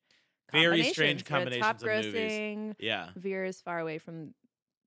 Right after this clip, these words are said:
Speaker 2: the awards.
Speaker 1: Who'da thunk that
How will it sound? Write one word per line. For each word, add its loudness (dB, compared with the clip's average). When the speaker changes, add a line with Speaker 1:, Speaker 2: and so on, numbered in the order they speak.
Speaker 2:
the -12
awards. -12
Speaker 1:
Who'da -4
thunk -6
that -10